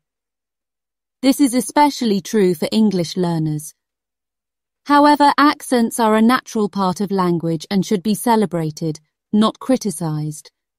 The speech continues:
Many people find accents interesting and charming. Understanding different accents of English can be a fun and rewarding experience.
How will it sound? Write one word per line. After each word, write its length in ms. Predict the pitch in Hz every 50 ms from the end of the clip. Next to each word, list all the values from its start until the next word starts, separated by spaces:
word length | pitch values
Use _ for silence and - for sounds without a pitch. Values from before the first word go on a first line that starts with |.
| _ _ _ _ _ _ _ _ _ _ _ _ _ _ _ _ _ _
Many 320 | - 262 269 294 294 311 311
people 340 | - 269 269 240 - 247 233
find 360 | - - 220 208 214 208 220
accents 500 | 214 196 - - - 214 202 190 - -
interesting 680 | - 262 247 254 247 - 202 175 156 - - 175 170 175
and 160 | 175 185 180
charming. 640 | - 233 220 208 196 185 165 156 156 156 156 156 _ _ _ _ _ _ _ _ _ _ _ _ _ _ _ _ _ _ _ _ _ _ _ _ _ _ _ _ _ -
Understanding 800 | 269 277 285 277 320 - - - 277 254 254 247 240 247 233 240
different 380 | - 254 240 - 247 233 226 254
accents 500 | 233 226 - - - 214 202 202 - -
of 100 | 214 202
English 460 | 233 240 240 196 180 160 160 156 -
can 180 | - 214 208
be 140 | 196 220 220
a 80 | 214 202
fun 420 | - - 269 247 240 240 240 240
and 220 | 240 240 240 226 214
rewarding 560 | 247 233 196 208 208 185 175 165 175 165 165
experience. 1000 | 170 - - - - - 208 196 185 170 165 160 160 160 185 - - - -